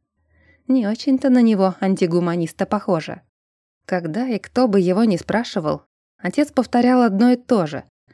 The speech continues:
что здесь уютнее, а затем рассказывал байки про запретную башню, которая росла не вверх, как положено, а вниз,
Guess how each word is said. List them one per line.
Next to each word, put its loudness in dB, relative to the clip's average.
что -8
здесь -2
уютнее, -2
а -6
затем 0
рассказывал 2
байки 0
про -2
запретную 0
башню, -2
которая 0
росла -2
не 0
вверх, -2
как -6
положено, 0
а -2
вниз, 2